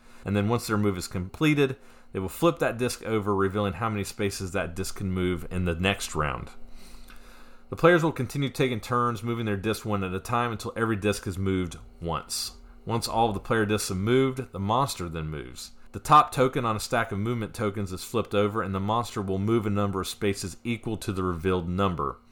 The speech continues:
Before carrying out each space of movement, the monster will look left, he'll look right, and then he will look forward. If the monster sees any player discs in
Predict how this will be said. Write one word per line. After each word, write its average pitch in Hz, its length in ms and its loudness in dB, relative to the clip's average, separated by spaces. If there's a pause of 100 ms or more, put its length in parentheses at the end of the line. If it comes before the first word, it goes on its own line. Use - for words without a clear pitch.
(200)
Before 175 340 2
carrying 151 380 0
out 131 320 2
each 127 200 -4
space 120 480 0
of 101 200 -2
movement, 101 640 0
the 95 120 -2
monster 107 460 0
will 90 440 0
look 104 280 -2
left, 92 520 0 (160)
he'll 104 220 2
look 117 320 0
right, 90 400 2
and 95 160 -2
then 95 120 0
he 98 100 0
will 92 180 0
look 90 180 -2
forward. 80 400 -4 (600)
If 101 80 -6
the 120 100 4
monster 156 420 4
sees 110 280 -2 (140)
any 160 260 0
player 139 380 2
discs 95 400 -2
in 95 160 -6